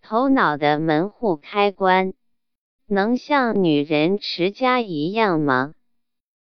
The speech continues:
明白达到四方，能做到无知吗？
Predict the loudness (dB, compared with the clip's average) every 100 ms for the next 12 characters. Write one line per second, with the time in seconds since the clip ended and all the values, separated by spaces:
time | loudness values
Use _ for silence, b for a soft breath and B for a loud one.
0 | _ -4 0 2 2 2 0 0 0 0
1 | 0 2 0 0 -6 -4 -2 2 2 2
2 | 0 -8 _ _ _ _ _ _ -4 0
3 | 0 0 -2 0 0 2 2 2 2 -2
4 | -2 -2 -2 0 2 2 0